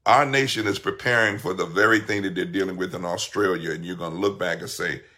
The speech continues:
"He told us." I know that. Matches, if you can get those, absolutely. Um, so that's what I'm preparing for. But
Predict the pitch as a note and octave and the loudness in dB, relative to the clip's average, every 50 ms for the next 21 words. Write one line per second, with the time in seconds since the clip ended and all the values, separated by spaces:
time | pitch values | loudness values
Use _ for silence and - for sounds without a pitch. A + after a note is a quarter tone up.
0 | _ _ - - D#2+ - - G#2+ G#2+ G#2+ G2 F#2 - E2 D#2 - - - - _ | _ _ -12 -12 -10 -4 0 0 2 2 2 0 0 -2 -2 -4 -6 -8 -14 _
1 | _ _ _ _ _ _ _ _ _ - E2 E2+ F2 F2+ F#2+ G2 - E3+ E2 D2+ | _ _ _ _ _ _ _ _ _ -4 -2 -2 -2 0 0 -2 0 0 -2 -4
2 | C#2+ - - - _ _ _ _ _ - - - - - _ _ _ _ _ _ | -4 -6 -8 -14 _ _ _ _ _ -18 -18 -18 -18 -20 _ _ _ _ _ _
3 | _ _ _ _ _ _ _ _ _ _ _ _ _ _ _ _ _ - - G2 | _ _ _ _ _ _ _ _ _ _ _ _ _ _ _ _ _ -16 -10 -6
4 | F#2+ F#2+ G#2 G2+ G2 G2 F#2 - G2+ G2+ G2 F#2+ - F2+ F2+ - G2+ F2+ F2+ F#2+ | -2 0 2 2 2 0 -2 0 0 0 0 0 -2 -6 -8 -8 -8 -8 -8 -6
5 | F#2+ G2 G2+ F#2 F2+ F#2+ G2 G2 G2+ G2+ - - _ _ - F#2+ F#2+ F#2+ G2 - | -4 -4 -2 -2 -2 -2 0 0 -2 -4 -8 -14 _ _ -4 -2 -2 -2 -2 -4
6 | - F#2+ F#2+ G2 F#2+ D2+ D2+ - B2 - _ _ _ _ _ _ _ _ _ _ | -8 -6 -4 -4 -6 -6 -8 -12 -12 -14 _ _ _ _ _ _ _ _ _ _
7 | _ _ - F#2+ G2 F#2+ F2+ F2 F2+ F2+ F2+ F2+ E2 E2 E2 - - _ _ _ | _ _ 2 4 6 6 6 6 4 2 0 -4 -8 -10 -12 -14 -18 _ _ _
8 | _ _ _ _ _ _ _ _ _ _ _ _ _ _ _ _ _ _ _ _ | _ _ _ _ _ _ _ _ _ _ _ _ _ _ _ _ _ _ _ _
9 | _ _ _ _ _ _ _ _ _ _ _ _ _ - - - B2 A#2+ C#3+ D#3 | _ _ _ _ _ _ _ _ _ _ _ _ _ -4 2 4 6 8 8 6
10 | D#3+ - B2 B2 B2 B2+ B2 - G#2 - - - F2+ E2 D#2 - - E2 - F2+ | 6 4 2 4 4 4 4 2 -2 -2 2 2 2 2 2 -2 -4 -2 -2 -2
11 | E2+ - - | -2 -4 -8